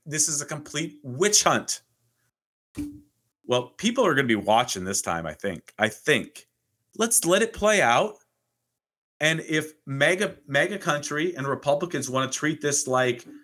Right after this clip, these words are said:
black people treated the O J Simpson trial, no matter what, he's innocent, th-, then so be it. But let's take a look at this. Let's let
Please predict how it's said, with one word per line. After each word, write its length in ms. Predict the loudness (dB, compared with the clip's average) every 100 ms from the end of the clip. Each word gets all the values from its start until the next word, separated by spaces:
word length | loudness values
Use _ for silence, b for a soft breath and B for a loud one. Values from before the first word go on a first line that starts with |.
| B B _ 0
black 320 | 2 2 0
people 360 | -2 0 0
treated 380 | 2 2 2 2
the 140 | 4 4
O 60 |
J 220 | 4 2 4
Simpson 400 | 2 0 -2 -2
trial, 540 | 2 2 2 0 -6 -2
no 180 | 2 4
matter 340 | 4 6 4
what, 460 | 6 6 4 0 _
he's 280 | -4 -2 2
innocent, 500 | 2 2 2 2 0 _ _ _ _ _ _ _ _ _
th-, 160 | -4 -4 _ _ -2
then 200 | 0 4
so 260 | 6 4
be 240 | 4 4 4
it. 220 | 0 _ _ _ _ _ _ _ _ _
But 180 | -2 0
let's 220 | 2 2
take 220 | 2 0 0
a 40 |
look 260 | -2 -2 -2
at 120 | -4
this. 400 | -4 -2 -4 -6 _ _ _
Let's 420 | 0 2 2 -2
let 420 | -2 2 2 2